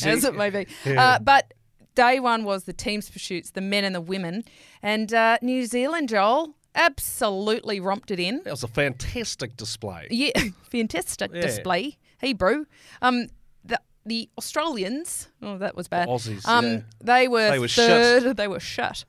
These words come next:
Speaker 2: No, they weren't
Speaker 1: They weren't
Speaker 2: shut.
Speaker 1: shut, sorry.
Speaker 2: They
Speaker 1: No.
Speaker 2: were third in the fellas
Speaker 1: Okay.
Speaker 2: and fourth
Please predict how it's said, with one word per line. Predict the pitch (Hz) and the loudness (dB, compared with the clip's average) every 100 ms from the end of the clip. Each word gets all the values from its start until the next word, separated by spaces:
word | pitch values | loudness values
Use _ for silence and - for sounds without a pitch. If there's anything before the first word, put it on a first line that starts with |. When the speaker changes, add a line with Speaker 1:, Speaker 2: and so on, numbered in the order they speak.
| - | 0
Speaker 2:
No, | 240 220 | 4 6
they | 226 247 | 4 2
weren't | 285 285 | 0 2
Speaker 1:
They | 156 | 2
weren't | 147 147 | 4 2
Speaker 2:
shut. | 151 - | 2 -2
Speaker 1:
shut, | 90 | -4
sorry. | - 107 85 78 - | -8 -10 -10 -4 4
Speaker 2:
They | 240 | 4
Speaker 1:
No. | 240 | 6
Speaker 2:
were | 240 - | 4 0
third | - - 240 240 240 - | -6 -4 0 0 0 -4
in | 226 208 - | -8 -8 -8
the | 196 | -8
fellas | 180 - - 214 269 415 - - | -8 -8 -6 -4 -4 -8 -10 -10
Speaker 1:
Okay. | 107 110 107 | -6 -4 -4
Speaker 2:
and | 196 | -6
fourth | - 233 220 - | -10 -12 -12 -14